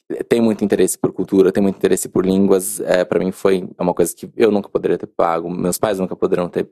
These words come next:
me dado, é, eu não teria a oportunidade de ter, é, conhecer o mundo através de um hobby. É, é fora da realidade pra mim, eu sou muito grato de ter abraçado isso. Ah, e como drag, eu acho que poder dividir com as pessoas, é,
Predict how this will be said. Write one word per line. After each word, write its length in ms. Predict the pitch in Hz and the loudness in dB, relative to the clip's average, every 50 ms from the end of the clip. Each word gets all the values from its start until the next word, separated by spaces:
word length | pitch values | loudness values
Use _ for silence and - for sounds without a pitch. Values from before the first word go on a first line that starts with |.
| _ - | _ -4
me 60 | 87 | -2
dado, 360 | 87 90 87 85 85 85 82 - - - - - _ _ - | 0 0 0 0 -2 -4 -6 -8 -10 -14 -20 -20 _ _ -2
é, 180 | - 82 82 - - _ _ | 0 0 0 0 -4 _ _
eu 160 | - 107 95 | 0 2 2
não 120 | 90 92 98 | 2 2 0
teria 340 | - - 95 95 95 92 - - _ _ - | 0 0 2 2 2 2 0 -4 _ _ -6
a 100 | - 95 | -2 -2
oportunidade 640 | 85 - 101 95 - 101 95 92 87 87 90 90 87 | 0 0 0 -2 -2 -2 0 0 0 0 -2 -6 -6
de 60 | - | -2
ter, 280 | - 87 87 87 85 - _ _ _ _ _ | 0 2 2 2 0 -4 _ _ _ _ _
é, 220 | - 95 82 82 82 | -4 -2 -2 -2 0
conhecer 400 | - 104 95 95 - - 110 107 | 0 -2 -2 0 0 2 4 4
o 40 | 107 | 4
mundo 240 | 98 95 95 98 | 4 2 2 0
através 300 | 92 - - 92 92 90 | 0 0 0 0 0 0
de 60 | 85 98 | 0 0
um 20 | |
hobby. 340 | 90 92 82 80 80 82 - _ _ _ _ _ _ _ | 0 0 0 0 0 -4 -8 _ _ _ _ _ _ _
É, 300 | - - 85 85 - - | 0 0 2 2 2 0
é 20 | - - - | 0 0 -2
fora 200 | - 98 92 - | -2 -2 0 0
da 60 | 87 | 0
realidade 340 | 90 92 87 92 87 80 78 | 0 0 0 0 0 0 0
pra 100 | 78 - | -2 -6
mim, 100 | - 82 | -6 -6
eu 60 | 82 | -4
sou 120 | - - 85 | -2 0 0
muito 180 | 82 80 - | 0 0 0
grato 360 | 92 90 82 80 82 - 85 - _ _ | 0 0 2 0 0 -2 -6 -10 _ _
de 240 | _ - - - - | _ -20 -20 -20 -4
ter 220 | - - 90 85 87 | 0 2 4 4 4
abraçado 520 | 87 90 90 90 - - 87 85 92 95 | 4 2 0 -2 -2 -2 -2 0 2 2
isso. 280 | 92 92 95 - - - - _ _ _ _ _ | 2 0 0 -4 -6 -8 -10 _ _ _ _ _
Ah, 480 | - - 117 117 120 120 117 117 113 110 - | -2 0 2 2 2 2 2 0 0 0 0
e 160 | 120 117 113 - _ | -2 -2 -4 -4 _
como 380 | - - - 123 113 110 117 117 | -10 -4 -2 0 2 2 2 0
drag, 480 | - 120 113 113 110 107 107 110 113 120 | 0 0 0 0 2 2 2 2 2 2
eu 100 | 127 127 | 4 4
acho 280 | 127 127 - - - - | 2 0 -2 -6 -8 -8
que 500 | _ - 143 135 135 135 135 135 131 123 - _ _ _ _ _ _ _ 107 104 | _ 0 2 4 6 6 6 4 2 0 -4 _ _ _ _ _ _ _ -6 -2
poder 240 | - 127 113 113 110 | 0 2 4 4 2
dividir 460 | 110 120 117 120 113 104 110 110 113 | 2 2 0 -2 0 2 2 2 2
com 180 | 110 - - 120 | 2 0 -2 -2
as 100 | 113 - | -2 0
pessoas, 600 | - 117 113 - - 110 107 104 107 104 - - - - | 0 0 0 2 4 4 4 4 2 0 -2 -6 -6 -2
é, 580 | - 92 92 92 92 92 90 92 92 - - - | 0 2 4 4 4 4 4 4 2 0 -2 -6